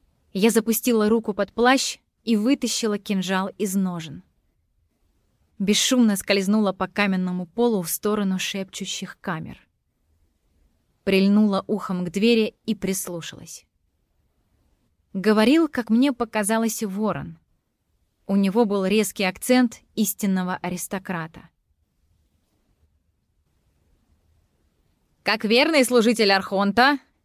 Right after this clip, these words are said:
не мог бы ты, о праведный земледелец, подумать ещё раз,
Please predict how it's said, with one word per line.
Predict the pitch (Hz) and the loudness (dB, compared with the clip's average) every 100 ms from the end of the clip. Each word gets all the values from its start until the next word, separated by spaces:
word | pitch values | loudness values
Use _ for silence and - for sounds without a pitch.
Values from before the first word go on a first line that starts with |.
| _ | _
не | 160 185 | -2 2
мог | 202 277 330 | 4 4 4
бы | 339 | 2
ты, | 285 214 151 _ _ | 4 2 2 _ _
о | - 262 | 2 2
праведный | 240 269 247 208 202 202 | 4 2 2 0 0 0
земледелец, | 196 233 247 220 214 160 - - _ _ _ _ _ _ _ _ _ _ | 2 4 4 4 2 0 -8 -20 _ _ _ _ _ _ _ _ _ _
подумать | 170 185 277 339 302 | -2 2 2 2 2
ещё | 349 392 427 302 | 2 4 4 4
раз, | 156 160 - | 0 -8 -14